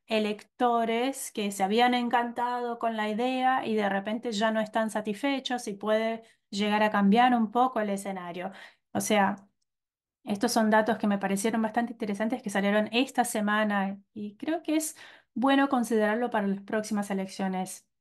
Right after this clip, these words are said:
Gracias por compartir eso, porque me parece que realmente lo que decía Casia también tiene que ver con eso. Hay muchas elecciones que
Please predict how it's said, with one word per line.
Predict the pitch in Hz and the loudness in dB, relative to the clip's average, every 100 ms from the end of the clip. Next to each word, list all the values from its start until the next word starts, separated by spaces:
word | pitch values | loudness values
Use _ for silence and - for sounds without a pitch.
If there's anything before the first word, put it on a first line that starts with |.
| _ _ _ _ _ _ _ _ _ _ 262 | _ _ _ _ _ _ _ _ _ _ 0
Gracias | 254 - 381 | 2 2 0
por | - 302 | 2 2
compartir | 302 262 262 254 285 262 | 4 4 4 2 2 2
eso, | 254 226 | 0 -4
porque | 202 202 | -2 0
me | 208 202 | 0 0
parece | 226 240 269 | -2 -2 -4
que | 247 240 - | -4 -6 -6
realmente | 208 220 233 226 233 226 220 202 - _ _ _ _ _ _ | -4 0 2 2 2 2 0 0 -6 _ _ _ _ _ _
lo | - 214 | -2 0
que | 214 | 2
decía | 202 196 233 226 | 2 2 0 0
Casia | 226 220 220 | 0 0 -4
también | 202 202 214 262 254 | 0 0 0 -2 -4
tiene | 220 202 | -6 -4
que | 208 | -4
ver | 208 | -4
con | 196 208 | -2 -4
eso. | 220 202 | -4 -2
Hay | 196 226 | 0 2
muchas | 226 233 247 202 | 2 0 -2 -2
elecciones | 196 196 233 240 247 - | -4 -4 -6 -4 -4 -2
que | 226 226 | -2 -4